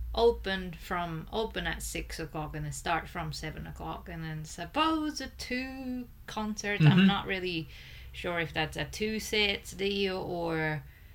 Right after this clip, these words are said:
Speaker 1: each
Speaker 2: Both are
Speaker 1: one
Speaker 2: included.
Speaker 1: Are, so, so, so I'm not really sure.
Speaker 2: People could probably contact the Hapon.
Speaker 1: Hapon to ask.
Speaker 2: Hapon, Hapon.
Speaker 1: Hapon, so, so, so. So, um, but, uh, we'll be doing, uh,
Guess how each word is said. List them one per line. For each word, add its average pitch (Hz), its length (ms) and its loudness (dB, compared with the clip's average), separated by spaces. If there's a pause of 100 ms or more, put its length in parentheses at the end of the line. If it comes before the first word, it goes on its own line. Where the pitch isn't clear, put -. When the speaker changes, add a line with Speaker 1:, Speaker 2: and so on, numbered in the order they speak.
(540)
Speaker 1:
each 196 320 0
Speaker 2:
Both 151 240 12
are 147 140 8
Speaker 1:
one 135 140 12
Speaker 2:
included. 131 720 10
Speaker 1:
Are, 185 40 -4
so, 165 200 -4
so, - 200 -8
so 156 140 -8
I'm 160 220 -6
not 175 220 -4
really 160 280 -2
sure. 175 600 -4 (220)
Speaker 2:
People 233 240 12
could 139 160 6
probably 139 340 10
contact 131 600 6
the 110 80 2
Hapon. 143 600 4
Speaker 1:
Hapon 156 520 -2
to 165 140 -2
ask. 156 340 6
Speaker 2:
Hapon, 120 260 8
Hapon. 127 380 8
Speaker 1:
Hapon, 156 320 0
so, - 160 -10
so, 160 140 -10
so. - 160 -12 (600)
So, 151 600 -4
um, 151 640 -2 (840)
but, 160 340 -6
uh, 156 180 0
we'll 160 200 -2
be 165 160 0
doing, 165 500 -2
uh, 151 300 -2